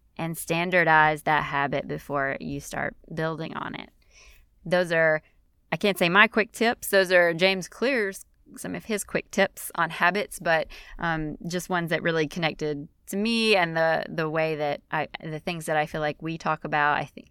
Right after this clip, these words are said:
they connected very well with that. And they spoke to me and they are helping me work on my habits. And so I know that they will help you as well.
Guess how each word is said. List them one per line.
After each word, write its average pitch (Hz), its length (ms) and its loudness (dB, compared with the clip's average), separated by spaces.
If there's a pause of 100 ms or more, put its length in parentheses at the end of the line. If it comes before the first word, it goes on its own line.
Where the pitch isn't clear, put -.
they 151 100 -4
connected 156 500 -8
very 143 200 -2
well 143 260 0
with 139 160 -8
that. 165 380 4 (400)
And 151 500 -4 (260)
they 156 200 -2
spoke 151 280 -4
to - 140 -12
me 143 280 -8
and 147 200 -8
they 147 80 -4
are 135 80 -4
helping 143 480 -8 (260)
me 269 280 -4
work 160 240 4
on 156 160 0
my 196 160 2
habits. 165 580 0
And 156 240 -6
so 151 140 0
I 151 140 0
know 151 180 -4
that - 160 -8
they 143 180 -2
will 147 420 -4
help - 300 -4
you 143 160 -6
as 135 140 -10
well. 208 360 2